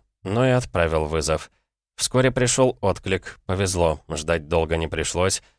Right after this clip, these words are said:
и появилась знакомая фигура иллюзия. Я проверил,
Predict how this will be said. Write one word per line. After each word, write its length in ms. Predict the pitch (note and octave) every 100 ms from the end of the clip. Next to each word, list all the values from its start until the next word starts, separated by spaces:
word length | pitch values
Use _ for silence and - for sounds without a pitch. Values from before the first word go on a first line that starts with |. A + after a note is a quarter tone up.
| _ G#2
и 40 |
появилась 520 | A#2+ A#2 A2+ C3+ C3+
знакомая 640 | A2 G#2+ G#2 A2+ A2+ A2
фигура 500 | G2 G2 F#2 G2 F#2+
иллюзия. 640 | F#2+ F#2+ E2 D2 D2 C#2 C2+ _ _ _ -
Я 160 | F2+ B2
проверил, 580 | C3 B2 G#2 F#2+ F#2+